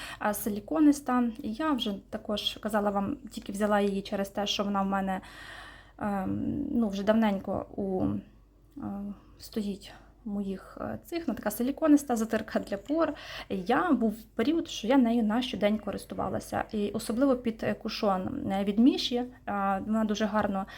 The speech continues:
лягає тоді цей кушон на, на мою шкіру. Я цю базу, а, використовувала. Е, ну, стільки в мене ще її є.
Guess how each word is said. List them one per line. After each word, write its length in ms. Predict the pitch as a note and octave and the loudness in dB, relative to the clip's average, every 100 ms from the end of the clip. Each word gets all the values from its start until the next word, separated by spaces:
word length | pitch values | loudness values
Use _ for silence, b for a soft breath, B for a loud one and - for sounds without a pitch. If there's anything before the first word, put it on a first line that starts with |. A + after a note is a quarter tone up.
| B | B
лягає 280 | A3 G#3+ G3+ | 2 6 6
тоді 180 | G3+ G3 | 4 -4
цей 180 | - G3 | -6 -8
кушон 320 | - - D#4 | -4 2 4
на, 160 | B3 - | 4 4
на 120 | A3 | 2
мою 200 | A3+ A3 | 2 2
шкіру. 440 | A3 - A3 A3 G#3 B B | -2 -4 0 0 -2 B B
Я 200 | F#3+ D4 | 2 4
цю 120 | D4+ | 4
базу, 420 | G3 A3 A#3 A3 A3 - | 4 4 4 2 -2 -4
а, 200 | - G3+ | -6 -4
використовувала. 880 | G3 A3+ A3 A3 - F3+ - - - - B B B B B B - | -2 -2 -4 -4 -2 -2 -2 -4 -4 -6 B B B B B B -6
Е, 180 | G#3 G#3 | -2 2
ну, 320 | G#3+ E4+ E4+ | 4 4 4
стільки 300 | - A#3+ A#3+ | -2 -4 0
в 40 | |
мене 160 | A3 G#3+ | 2 2
ще 180 | - A3 | 2 2
її 300 | G#3 G#3+ G#3 | 0 0 4
є. 260 | B3+ F4 | 4 4